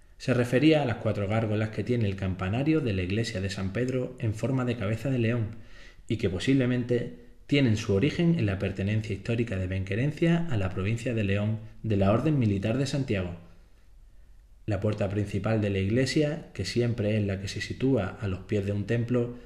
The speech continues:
presenta más y mejor decoración que la puerta lateral. Destaca en ella un escudo papal con llaves cruzadas y tiara, y en la que todavía puede verse la policromía original.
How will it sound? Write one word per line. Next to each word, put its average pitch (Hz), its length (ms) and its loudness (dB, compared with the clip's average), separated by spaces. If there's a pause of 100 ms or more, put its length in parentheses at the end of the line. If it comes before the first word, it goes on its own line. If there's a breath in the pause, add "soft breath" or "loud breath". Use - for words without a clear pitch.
(340 loud breath)
presenta 110 500 0
más 156 460 0
y 117 80 0
mejor 123 320 2
decoración 120 540 -2
que 135 100 -2
la 95 140 -2
puerta 120 260 -2
lateral. 117 540 -2 (720 soft breath)
Destaca 113 480 2
en 110 80 2
ella 120 260 4
un 117 140 0
escudo 104 400 0
papal 147 520 2
con 98 180 0
llaves 104 240 -2
cruzadas 98 540 -4
y 95 80 -4
tiara, 143 800 -2
y 113 120 4
en 107 80 6
la 95 120 2
que 98 120 -2
todavía 127 680 2
puede 98 240 0
verse 107 260 0
la 104 140 0
policromía 101 600 -2
original. 104 540 -2